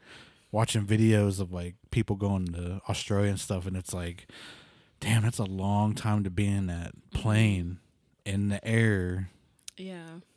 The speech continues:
Speaker 1: in the flight for, like, was it, like, twelve or fifteen
Speaker 2: It's
Speaker 1: hours?
Speaker 2: like,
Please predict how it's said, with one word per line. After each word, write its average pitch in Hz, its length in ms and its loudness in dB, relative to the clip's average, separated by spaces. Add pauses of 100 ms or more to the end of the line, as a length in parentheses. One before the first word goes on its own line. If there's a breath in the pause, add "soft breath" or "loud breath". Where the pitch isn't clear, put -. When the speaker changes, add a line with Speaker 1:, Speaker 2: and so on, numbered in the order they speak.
Speaker 1:
in 104 160 -2
the 113 80 4
flight 110 560 0
for, 98 160 -10
like, 87 400 -10 (420)
was 95 160 -10
it, 87 60 -10
like, 80 200 -14 (380)
twelve 98 240 -2
or 104 60 -6
fifteen 110 340 -4
Speaker 2:
It's 107 120 0
Speaker 1:
hours? 117 100 0
Speaker 2:
like, 101 280 -6